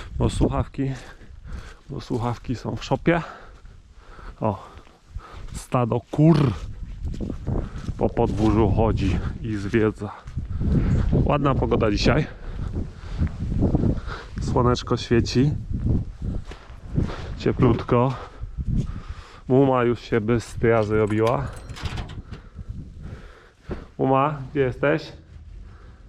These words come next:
Leżysz tam sobie. Trzeba było paletą tutaj zagrozić, bo już dwa razy na dwór wyleciała.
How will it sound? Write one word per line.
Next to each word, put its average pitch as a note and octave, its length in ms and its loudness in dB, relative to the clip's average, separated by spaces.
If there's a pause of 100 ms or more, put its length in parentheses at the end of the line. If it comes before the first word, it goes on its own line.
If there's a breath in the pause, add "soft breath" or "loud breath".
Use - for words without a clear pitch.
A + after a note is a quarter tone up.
(260 soft breath)
Leżysz G#3 580 4
tam G2+ 160 -2
sobie. G#2 320 -6 (420 loud breath)
Trzeba A#2+ 280 0
było B2 340 2 (220)
paletą B2+ 400 2
tutaj A2+ 340 -2
zagrozić, A2+ 720 0 (760 loud breath)
bo B2 60 4
już C3 800 4
dwa C3 240 4
razy C3 280 4
na C#3 160 4
dwór G2+ 280 4
wyleciała. G2+ 580 2